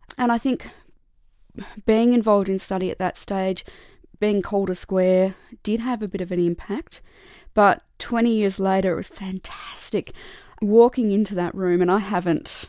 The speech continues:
I, I'm a, a rare breed, I'm not on Facebook, so I had, went in cold. I didn't know what anyone was doing, who was married to who, how many kids, et cetera, et cetera. Walked into that room, and it was brilliant to,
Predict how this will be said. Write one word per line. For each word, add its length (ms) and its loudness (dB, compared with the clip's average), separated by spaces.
I, 160 2
I'm 240 6
a, 120 6
a 180 4
rare 220 6
breed, 280 4
I'm 180 4
not 200 4
on 120 2
Facebook, 460 -2
so 100 0
I 260 4
had, 280 0
went 180 4
in 100 2
cold. 460 6
I 120 6
didn't 180 4
know 180 4
what 340 6
anyone 360 2
was 140 -2
doing, 460 2
who 160 4
was 160 2
married 300 2
to 60 -4
who, 340 2
how 200 -2
many 180 0
kids, 380 -4
et 120 -12
cetera, 260 -2
et 80 -10
cetera. 380 0
Walked 340 8
into 220 -2
that 240 0
room, 480 4
and 460 4
it 140 0
was 140 -2
brilliant 800 0
to, 580 0